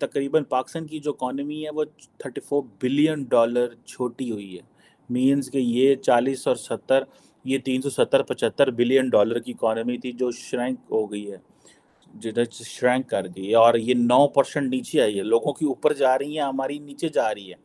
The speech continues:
आप इमेजिन करें कि India के जो Reserve Bank of India, अ,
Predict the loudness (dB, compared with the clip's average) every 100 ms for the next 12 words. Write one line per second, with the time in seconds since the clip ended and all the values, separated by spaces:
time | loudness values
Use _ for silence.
0 | _ -20 -20 -8 0 0 2 0 0 0
1 | 0 0 0 -2 -2 -4 -4 -2 4 2
2 | 4 0 0 -2 0 0 0 -4 -4 -10
3 | -4 -4 -4 -2 2 4 2